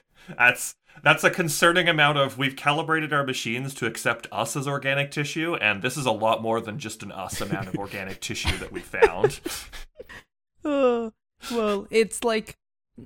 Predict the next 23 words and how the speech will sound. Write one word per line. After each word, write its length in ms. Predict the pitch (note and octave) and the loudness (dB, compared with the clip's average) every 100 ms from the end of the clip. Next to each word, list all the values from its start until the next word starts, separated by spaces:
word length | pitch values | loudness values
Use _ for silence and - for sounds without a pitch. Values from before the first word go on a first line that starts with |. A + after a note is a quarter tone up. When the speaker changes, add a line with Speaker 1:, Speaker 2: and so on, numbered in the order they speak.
| - | -8
Speaker 3:
yeah, 800 | G3 E3 E3 D#3+ D#3 D#3 D#3 D3+ | 0 6 6 6 6 4 2 0
they 160 | E3+ F#3+ | 2 2
go 280 | F#3 A3 G#3+ | 6 6 6
into 280 | G#3+ - | 4 2
a 80 | F3+ | 2
building 840 | D3+ E3+ D#3+ E3 E3 E3 D#3+ D#3+ D3+ | 4 4 6 6 4 2 2 -2 -4
that 160 | C#3+ | -4
hasn't, 500 | C#3 D3+ D3+ D#3+ - | 0 0 0 -4 -6
Speaker 1:
They 60 | - | -4
Speaker 3:
that 160 | D3+ D3+ | -2 -2
shouldn't 300 | - E3 D#3+ | -2 -4 -2
have 100 | D#3+ | 0
been 160 | D3 | 0
used 320 | C3+ D3 D3 - | 2 2 2 0
for 100 | C#3+ | 0
a 60 | |
long 300 | C3 C3 C3 | 2 0 -2
time, 600 | - G#3 G#3 G#3 G3+ F#3+ - | -2 -2 0 0 0 -4 -8
and 340 | E3 D#3 D3 C#3 | -4 -2 -2 -4
it's 240 | - D#3+ - | -2 -2 -2
full 240 | - D#3 | -2 0
of 160 | C3+ A#2+ - - | 0 -2 -16 -8
rotting, 500 | D3 D#3+ C3+ C3 A#2+ | 0 2 2 0 -8